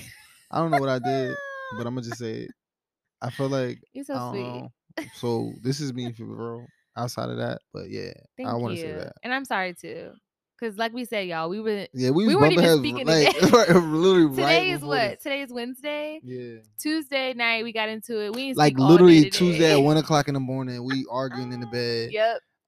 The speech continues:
Speaker 2: I was like, "Whatever."
Speaker 1: We should
Speaker 2: And
Speaker 1: be
Speaker 2: just rolled
Speaker 1: cuddling
Speaker 2: right
Speaker 1: when we was
Speaker 2: over
Speaker 1: arguing. Mm-hmm.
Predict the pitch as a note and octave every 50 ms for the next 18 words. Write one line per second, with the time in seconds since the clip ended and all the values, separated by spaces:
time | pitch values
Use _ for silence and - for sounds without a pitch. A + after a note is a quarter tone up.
0 | _ - C#3+ C#3+ C3 A2+ A2 G2+ F#2 F#2+ F#2+ A2+ A2+ G2+ G2 G2 G2 G#2 - _
1 | - C#4 F4 A2 A2+ A#2 B3+ - - E4+ F4 - B2+ C3+ C3 - C3+ C3+ C#3 C3+
2 | C3 B2+ A#2+ A#2 B2 A#2 A2 A2 A2 B2+ - G#2+ G2+ G2+ G2+ - - _ _ A3
3 | A3+ A3+ A#3+ B3+ C#4 C#4+ C4 C4 C4 C4 C4+